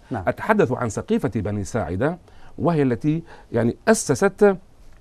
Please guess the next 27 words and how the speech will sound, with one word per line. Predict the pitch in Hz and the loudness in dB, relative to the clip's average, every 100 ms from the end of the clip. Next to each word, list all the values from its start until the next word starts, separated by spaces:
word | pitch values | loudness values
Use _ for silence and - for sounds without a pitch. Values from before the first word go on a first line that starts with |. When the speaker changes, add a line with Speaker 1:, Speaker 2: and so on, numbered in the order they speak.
| - - - - - - | -20 -20 -20 -20 -18 -8
Speaker 2:
الحكم | 110 - - - | -8 -8 -14 -14
في | 95 | -12
الإسلام. | 98 92 117 82 - | -12 -10 -10 -10 -8
Speaker 1:
نعم. | 143 120 - - - | -6 -6 -8 -16 -6
Speaker 2:
إذن | 131 127 | -2 -2
أخذت | 139 226 226 160 | 0 2 2 0
تلك | 135 - | -4 0
اللحظة، | 117 123 - - - - - - | 0 0 -4 -14 -20 -20 -20 -4
اللحظة | 127 156 - 135 | 2 2 2 2
ال-، | 123 107 - - | 2 0 -12 -4
اللحظة | 123 143 120 | 0 2 2
المفصلية، | 139 131 - 131 151 123 85 - - - - | 2 2 2 2 4 2 0 -6 -20 -8 -2
لحظة | 151 127 | -2 -2
الصراع، | 120 - 131 127 90 - - - - | -4 0 4 4 4 -6 -20 -20 -2
لحظة | 127 - 127 - | -2 0 -4 -6
التنازع | - 127 156 175 110 95 87 - - | -2 0 2 0 -2 -4 -6 -10 -10
على | 104 | -6
السلطة، | 104 - 139 120 - - - _ - - - - | -6 -2 0 0 -6 -16 -20 _ -20 -20 -14 -2
واعتبرت | 143 220 247 247 - - 117 120 165 208 - | 6 6 6 0 -16 -10 -4 0 4 2 2
أنها | 185 175 165 | 0 2 2
تتعاود | 165 156 151 214 226 131 | 2 4 4 4 4 4
بين | 120 117 120 | 4 0 0
فترة | 107 127 110 | -2 -4 0
وأخرى، | 110 - - 87 82 - - - | 2 0 0 -8 -8 -20 -8 -2
أي | 127 | 2
أنها | 170 143 - - - | 2 2 0 -10 -10
تسافر | 110 147 147 117 98 | 0 4 6 4 -4